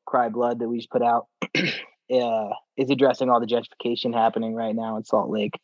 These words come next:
where, like, the development has just gotten super predatory. People are losing their homes every week. And, and we partnered up with a group called Rose Park Brown Berets, who are a community group there,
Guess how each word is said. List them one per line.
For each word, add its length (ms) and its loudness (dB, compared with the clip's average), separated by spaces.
where, 340 8
like, 240 0
the 60 4
development 540 6
has 80 0
just 160 -4
gotten 300 2
super 380 -2
predatory. 760 2
People 200 6
are 40 6
losing 240 2
their 100 -2
homes 300 -4
every 320 0
week. 400 2
And, 400 0
and 140 0
we 100 4
partnered 340 2
up 180 2
with 120 0
a 60 0
group 260 2
called 240 6
Rose 180 2
Park 240 0
Brown 240 -6
Berets, 560 -2
who 100 -2
are 100 0
a 60 -4
community 360 2
group 240 0
there, 260 0